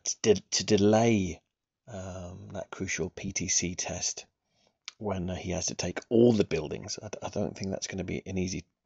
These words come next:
uh, task for him, and to basically ma-, make his win depend upon, um, exiting enough men.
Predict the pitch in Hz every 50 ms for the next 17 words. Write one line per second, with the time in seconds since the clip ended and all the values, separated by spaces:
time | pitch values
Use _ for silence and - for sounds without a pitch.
0 | _ _ _ - - 90 87 - _ - - - 95 85 85 - - - - -
1 | 50 - - - _ _ _ _ _ - - - - - - - _ _ - 110
2 | 104 104 - 123 120 107 - 101 104 101 104 - - _ 107 107 110 101 - -
3 | 101 98 104 92 101 104 98 98 101 98 - - - 101 98 92 92 - - -
4 | 90 90 90 87 95 95 90 92 92 92 90 90 95 _ _ _ _ _ - -
5 | - - - 107 92 - - 69 85 95 - _ _ _ _ _ _ _ _ _
6 | _ _ _ - 87 80 82 - - 87 98 90 76 76 78 95